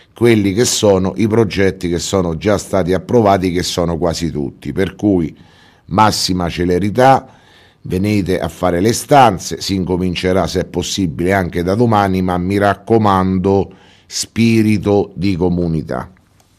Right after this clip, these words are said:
Eh, dopo, come vi dicevo, domani avremo questi incontri, sono importanti. Io sono convinto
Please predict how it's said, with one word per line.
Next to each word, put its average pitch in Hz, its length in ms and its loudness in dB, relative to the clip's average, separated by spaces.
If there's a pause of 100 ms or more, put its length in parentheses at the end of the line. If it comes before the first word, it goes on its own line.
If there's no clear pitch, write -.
(1300)
Eh, 73 240 -8
dopo, 80 360 -2
come 101 240 0
vi 104 100 2
dicevo, 98 720 2 (1000)
domani 101 480 2
avremo 92 320 2
questi 87 300 -2
incontri, 123 640 2
sono 85 260 -2
importanti. 98 1000 2
Io 98 120 2
sono 87 340 0
convinto 92 1000 0